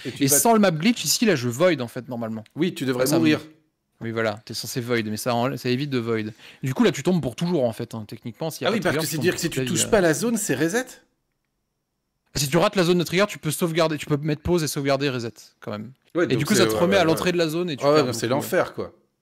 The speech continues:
Speaker 2: Ouais,
Speaker 1: T'es, en
Speaker 2: c'est
Speaker 1: gros, c'est
Speaker 2: l'enfer.
Speaker 1: run killer si tu le rates.
Speaker 2: Ah oui, c'est run killer, totalement. Ça m'est déjà arrivé, hein.
Speaker 1: Oui, oui, je sais. C'est pour ça que je dis.
Speaker 2: C'est
Speaker 1: <laughs>
Speaker 2: vrai,
Speaker 1: J'en
Speaker 2: c'est
Speaker 1: ai vu, j'ai vu des runs mourir ici, c'est très triste, parce qu'on est à une heure trente-cinq et,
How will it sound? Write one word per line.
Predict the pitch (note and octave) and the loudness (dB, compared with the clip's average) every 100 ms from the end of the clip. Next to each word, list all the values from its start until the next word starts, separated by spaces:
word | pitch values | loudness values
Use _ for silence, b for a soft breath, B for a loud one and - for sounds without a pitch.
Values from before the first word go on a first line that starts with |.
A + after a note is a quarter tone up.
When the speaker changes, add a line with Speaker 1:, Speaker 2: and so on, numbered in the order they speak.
| _ _ | _ _
Speaker 2:
Ouais, | A#2 G2+ | -4 -4
Speaker 1:
T'es, | C3+ | -6
en | C3 | -6
Speaker 2:
c'est | C3+ | 2
Speaker 1:
gros, | E3+ | 2
c'est | E3+ C3 | 4 2
Speaker 2:
l'enfer. | B2 | 2
Speaker 1:
run | B2 | -2
killer | - E3+ D3 | 0 2 0
si | B2 | -4
tu | A#2+ | -4
le | A2 | -4
rates. | G2 - _ _ _ _ _ _ _ | -4 -8 _ _ _ _ _ _ _
Speaker 2:
Ah | C3+ | 2
oui, | C#3+ C3 | 4 2
c'est | - | -2
run | A2+ G#2 | -10 -8
killer, | A#2 B2 G#2 | -4 -4 -4
totalement. | A2+ A2 A2 G#2+ | -10 -12 -12 -10
Ça | B2+ | -4
m'est | B2+ | 0
déjà | C#3+ E3+ | 2 2
arrivé, | B2+ B2+ | 0 -4
hein. | A2+ A#2+ _ b b | -8 -12 _ b b
Speaker 1:
Oui, | C#3 G#3 | -2 -2
oui, | E3+ | -2
je | A#2 | -6
sais. | G3+ G3+ - | -8 -12 -14
C'est | - | -12
pour | C3 | -10
ça | C#3 | -6
que | |
je | A#2 | -6
dis. | - - F3 F#3+ - - G#3 | -6 -8 -4 -2 0 2 2
Speaker 2:
C'est | G#3 E3+ E3+ | 2 2 4
Speaker 1:
<laughs> | F#3 | 4
Speaker 2:
vrai, | F#3 E3 | 4 4
Speaker 1:
J'en | C#3 E3 | 4 4
Speaker 2:
c'est | A3+ | 4
Speaker 1:
ai | |
vu, | A#3+ C#4 F3 | 4 0 4
j'ai | F3 | 2
vu | F3+ F#3 | 2 -2
des | F3+ | -2
runs | F3 F3 | 0 -2
mourir | D#3 D3 D3 | -4 -6 -6
ici, | D3 E3 | -8 -10
c'est | D#3+ C3+ | -12 -10
très | C3 | -12
triste, | B2 D#3 D#3 | -10 -12 -12
parce | B2 | -12
qu'on | A#2+ | -8
est | A#2+ A#2+ | -6 -4
à | |
une | C3 C#3+ | -4 -6
heure | C#3+ | -4
trente-cinq | C3 C3+ - E3 E3 A#2 | -6 -6 -8 -8 -8 -10
et, | A2 A2 | -10 -12